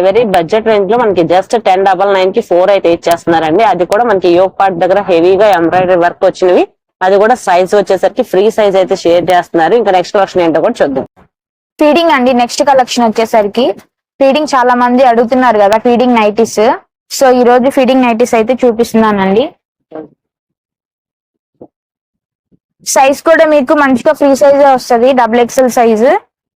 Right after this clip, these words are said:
Speaker 2: జిప్స్ వస్తాయి అనమాట, స్ట్రైట్ వస్తది జిప్ దీనికి. So టూ సైడ్స్ ఉంటాయి అనమాట, ఇటు పక్-, ఇటు పక్క, ఇటు పక్క. ఇది వచ్చేసరికి ప్యూర్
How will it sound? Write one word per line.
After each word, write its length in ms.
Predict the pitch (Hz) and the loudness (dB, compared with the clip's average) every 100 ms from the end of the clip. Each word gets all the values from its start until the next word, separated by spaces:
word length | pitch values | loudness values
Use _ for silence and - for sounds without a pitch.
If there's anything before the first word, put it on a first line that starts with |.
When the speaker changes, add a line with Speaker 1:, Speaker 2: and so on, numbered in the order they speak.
| _ - 240 | _ -2 0
Speaker 2:
జిప్స్ 280 | 277 240 - 339 | 0 0 0 0
వస్తాయి 240 | - 285 247 | 2 2 2
అనమాట, 340 | 220 214 214 311 392 - | 2 0 0 0 -2 -4
స్ట్రైట్ 340 | 311 294 320 339 | 0 2 2 0
వస్తది 300 | - 247 220 | 0 0 0
జిప్ 200 | 202 220 240 | 0 -2 0
దీనికి. 320 | 226 214 214 339 - _ _ _ _ - - | 0 0 0 -2 -4 _ _ _ _ -14 -2
So 80 | 294 254 | 0 2
టూ 60 | 302 294 | 0 2
సైడ్స్ 280 | 311 294 330 | 2 2 0
ఉంటాయి 260 | 285 226 196 190 | 0 0 0 0
అనమాట, 260 | 196 190 - - _ _ _ 247 | -2 -2 -6 -10 _ _ _ -4
ఇటు 140 | 226 247 | 0 0
పక్-, 180 | 254 - 254 | -2 -2 -2
ఇటు 120 | 247 277 | -2 -4
పక్క, 140 | 269 339 | 0 0
ఇటు 120 | 247 226 | 0 -2
పక్క. 200 | 208 - - _ _ _ _ _ | -6 -6 -10 _ _ _ _ _
ఇది 100 | - | -2
వచ్చేసరికి 560 | 269 285 330 302 294 320 320 294 - | 0 0 0 -2 0 2 2 0 0
ప్యూర్ 500 | 285 294 311 330 349 | 0 4 4 4 4